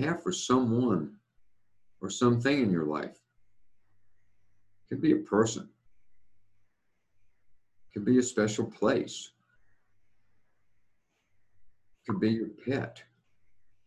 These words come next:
Just feel that feeling inside as you continue to breathe in and out through the area of the heart.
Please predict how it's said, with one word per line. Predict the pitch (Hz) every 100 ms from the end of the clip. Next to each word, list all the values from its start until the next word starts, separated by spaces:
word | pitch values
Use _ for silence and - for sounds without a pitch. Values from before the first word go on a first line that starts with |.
| _ _ _ -
Just | 95 90 -
feel | 131 131
that | 131 113
feeling | - 127 123 98 82 80 -
inside | 85 90 - 104 104
as | 95 90
you | 87
continue | 87 80 123 110 98
to | 90
breathe | - 101 95
in | 92 104
and | 104 107
out | -
through | 98 90
the | 92
area | 90 90 87
of | 85
the |
heart. | 85 82 71